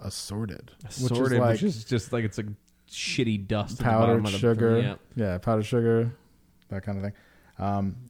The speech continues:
Speaker 1: well, you know what? I'm plumb out of, uh, YouTube. Oh, you know what?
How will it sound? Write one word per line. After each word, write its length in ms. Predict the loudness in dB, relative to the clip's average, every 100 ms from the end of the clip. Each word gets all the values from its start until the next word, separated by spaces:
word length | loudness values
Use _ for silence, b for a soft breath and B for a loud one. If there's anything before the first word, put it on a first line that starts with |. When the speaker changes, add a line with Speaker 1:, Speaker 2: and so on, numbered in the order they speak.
| -4
Speaker 1:
well, 180 | -2
you 80 | 2
know 100 | 2
what? 100 | 2
I'm 180 | 2 0
plumb 420 | 0 0 2 2
out 260 | 2 0 0
of, 200 | 0 -2
uh, 160 | -4
YouTube. 480 | -4 -4 -6 -6 -8 -2
Oh, 120 | 2
you 80 | 2
know 80 | 0
what? 160 | -2